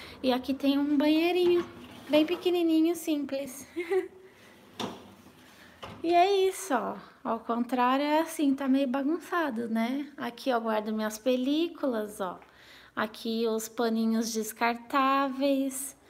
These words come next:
Aqui alguns esmaltes, álcool setenta, que a gente tá usando muito. Isso daqui é uma dica ótima pra vocês, ó.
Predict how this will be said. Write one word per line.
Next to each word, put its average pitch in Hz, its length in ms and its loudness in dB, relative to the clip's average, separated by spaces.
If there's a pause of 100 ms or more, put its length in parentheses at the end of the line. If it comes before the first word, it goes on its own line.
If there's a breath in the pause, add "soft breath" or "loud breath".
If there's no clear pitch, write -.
(1160 loud breath)
Aqui 311 320 -2
alguns 269 400 4
esmaltes, 269 720 2
álcool 214 200 0
setenta, 233 500 -4
que - 80 -4
a 226 60 2
gente 220 260 -8
tá 220 100 0
usando 214 320 -4
muito. 285 560 0
Isso 262 200 -4
daqui 233 260 -4
é 247 40 2
uma 254 180 -2
dica 269 360 -2
ótima 254 300 -4
pra 220 160 -8
vocês, 190 500 -6
ó. 180 160 -2